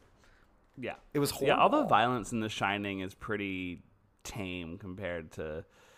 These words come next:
Speaker 1: even, like, any slasher from the eighties.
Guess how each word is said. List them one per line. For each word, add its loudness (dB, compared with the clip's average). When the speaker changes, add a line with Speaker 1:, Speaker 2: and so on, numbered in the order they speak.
Speaker 1:
even, -2
like, -4
any 0
slasher -6
from -12
the -10
eighties. -14